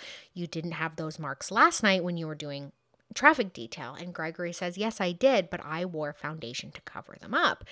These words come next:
As he had gotten into a slight altercation earlier that day with a kid named Joe, who apparently had no last name to speak of. Gregory didn't know this Joe guy's last name, yet he referred to him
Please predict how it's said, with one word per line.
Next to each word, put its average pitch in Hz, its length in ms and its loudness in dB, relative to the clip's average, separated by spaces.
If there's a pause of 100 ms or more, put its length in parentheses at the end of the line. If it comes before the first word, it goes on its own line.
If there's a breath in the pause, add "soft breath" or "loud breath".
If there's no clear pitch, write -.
(360 loud breath)
As 208 140 2
he 320 80 4
had 269 100 2
gotten 202 220 10
into 214 180 4
a 196 80 8
slight 180 300 2 (100)
altercation 185 880 0
earlier 214 580 4
that 143 300 -6
day 147 640 -4
with 185 240 -2
a 196 40 0
kid 151 520 -10
named 135 420 -12 (220)
Joe, 240 560 6
who 165 100 -2
apparently 165 540 -6
had 143 640 -6
no 214 300 6
last 170 420 2
name 143 220 -12
to 180 100 -14
speak - 360 -12
of. - 140 -12
Gregory 175 360 -6
didn't 170 240 -10
know 156 160 -8
this 151 240 -10
Joe 127 280 -8
guy's - 360 -6 (520 loud breath)
last 254 460 6
name, 135 220 -4
yet 156 120 -6
he 220 120 -8
referred 220 360 -6
to 254 140 -8
him 214 240 -2